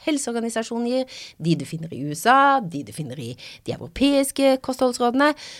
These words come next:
Så, så dette er veldig gjengs. Og det handler jo om noen enkle ting. Det handler om å spise mer frukt og grønt. Det handler om å spise mer fisk.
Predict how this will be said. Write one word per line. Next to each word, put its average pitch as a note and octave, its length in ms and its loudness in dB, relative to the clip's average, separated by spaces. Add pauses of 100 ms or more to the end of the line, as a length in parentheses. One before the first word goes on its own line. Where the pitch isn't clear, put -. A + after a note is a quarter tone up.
Så, - 180 2 (140)
så - 160 -6
dette A#3 180 -6
er F3+ 100 2
veldig F3+ 240 -2
gjengs. E3+ 400 -2 (100)
Og A3 100 -2
det C4 300 2 (120)
handler G#3+ 280 -2
jo E4+ 80 0
om B3+ 100 -2
noen B3 240 -4
enkle - 160 -10
ting. F#4 160 -4 (320)
Det F4+ 80 -10
handler B3 200 -2
om A#3+ 60 -4
å C4 60 -4
spise A3+ 240 -8
mer F#3 200 -2
frukt E3+ 200 -8
og E3+ 80 0
grønt. D4 300 -2 (1200)
Det B3 80 4
handler F#3 260 -2
om E3+ 100 -2
å F3+ 80 -4
spise F3 500 -2
mer D3+ 600 -2
fisk. - 400 -6